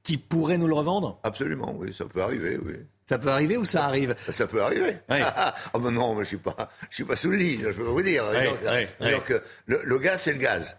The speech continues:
Speaker 2: hein. C'est-à-dire que
Speaker 1: Hmm.
Speaker 2: autant un pétrole, il y a un A D N et on peut dire, voilà, le pétrole vient de tel endroit, autant un produit pétrolier ou un gaz, une fois qu'il, il a, euh,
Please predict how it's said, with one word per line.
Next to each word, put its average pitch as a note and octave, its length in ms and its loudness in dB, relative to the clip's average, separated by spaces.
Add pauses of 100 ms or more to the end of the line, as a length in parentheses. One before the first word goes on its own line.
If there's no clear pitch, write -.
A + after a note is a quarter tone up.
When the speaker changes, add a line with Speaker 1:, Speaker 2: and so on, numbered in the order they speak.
Speaker 2:
hein. A#2 160 0
C'est-à-dire G#2+ 260 2
que F2+ 160 0 (100)
Speaker 1:
Hmm. B2 260 -2
Speaker 2:
autant - 440 -2 (220)
un G2 100 0
pétrole, A2+ 580 0 (380)
il D#2+ 200 -2
y F2+ 80 2
a F2 60 2
un F2+ 80 0
A G2+ 100 2
D G2+ 140 2
N G2 260 2
et C#2+ 40 -6
on C#2+ 80 -8
peut E2+ 160 -8
dire, F2 240 -2
voilà, F#2+ 220 2
le F#2+ 80 -4
pétrole F2+ 300 -4
vient D2+ 180 -6
de D2 40 -10
tel E2+ 140 0
endroit, E2+ 420 -2 (220)
autant A#2+ 480 0 (200)
un D3+ 100 2
produit C#3+ 320 -2
pétrolier F#2+ 640 -2 (200)
ou A2 120 0
un G2 120 2
gaz, C#3+ 440 0 (200)
une B2+ 140 -2
fois B2+ 400 0
qu'il, F2 580 -4
il F#2+ 140 -2
a, G2 300 0 (320)
euh, C#2+ 760 -6